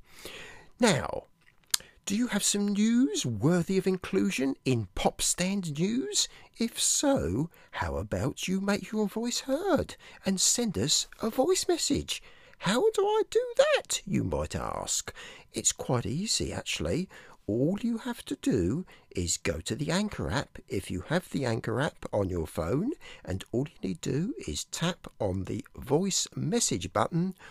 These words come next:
whilst viewing the Radio Pop Stand profile. If you don't have the Anchor app, then you can do it another way. You can send a voice message to Pop Stand by going to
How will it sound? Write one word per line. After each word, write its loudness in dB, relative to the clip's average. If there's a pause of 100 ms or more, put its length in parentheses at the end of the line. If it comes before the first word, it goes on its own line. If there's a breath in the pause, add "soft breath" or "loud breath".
(140 loud breath)
whilst 0
viewing -2
the -4
Radio -2
Pop -6
Stand -2
profile. -4 (380 loud breath)
If 0
you -4 (180)
don't 4
have -2
the -12
Anchor -8
app, -4 (600 loud breath)
then 2 (160)
you -10
can -2
do -2
it 0
another 0
way. -4 (260 loud breath)
You -4
can -6
send 0
a -2
voice -2
message -6 (180 loud breath)
to 0 (140)
Pop -2
Stand -4 (260 loud breath)
by 0
going 0 (160)
to 0